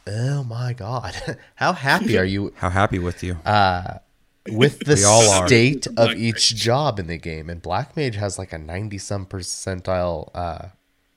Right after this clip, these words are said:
Speaker 1: uh, a-, approval. So the people who play it love it. So
Speaker 2: Hmm.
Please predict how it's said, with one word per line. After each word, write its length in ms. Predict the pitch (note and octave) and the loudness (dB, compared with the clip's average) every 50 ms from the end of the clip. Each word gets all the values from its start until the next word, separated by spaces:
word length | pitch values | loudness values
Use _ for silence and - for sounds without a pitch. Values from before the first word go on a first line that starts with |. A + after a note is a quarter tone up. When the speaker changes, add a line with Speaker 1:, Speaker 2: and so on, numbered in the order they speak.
| _ _ _ _ _ - | _ _ _ _ _ -12
Speaker 1:
uh, 360 | - E2 E2+ E2+ F2 - - - - - - | -12 -10 -10 -12 -14 -16 -18 -20 -20 -16 -14
a-, 100 | - D#2+ - - | -14 -14 -12 -12
approval. 540 | - F#2 - - A2 - - - - - - _ _ _ _ _ _ | -14 -14 -10 -8 -8 -8 -8 -10 -14 -16 -20 _ _ _ _ _ _
So 420 | - - - F#2 E2+ D#2 D2+ D2 - _ _ - | -10 -4 -2 -2 -2 -2 -4 -6 -10 _ _ -10
the 60 | F#2+ | -6
people 200 | F2+ G#2+ A#2 A#2+ | -4 -4 -2 -2
who 100 | G#2+ F#2+ | -2 -4
play 240 | - - - A#2 C#3+ | -2 0 2 2 2
it 140 | B2 - - | 2 0 -2
love 280 | - F2+ G2+ B2 A#2+ - | 0 2 2 2 2 0
it. 180 | A1+ G1+ - _ _ | -6 -12 -14 _ _
So 380 | - - - - - - - - - - - - _ _ - - - - - - - _ _ | -18 -16 -14 -12 -8 -6 -6 -6 -6 -10 -18 -20 _ _ -20 -20 -20 -20 -20 -20 -20 _ _
Speaker 2:
Hmm. 180 | - D3+ D3 | -10 -8 -6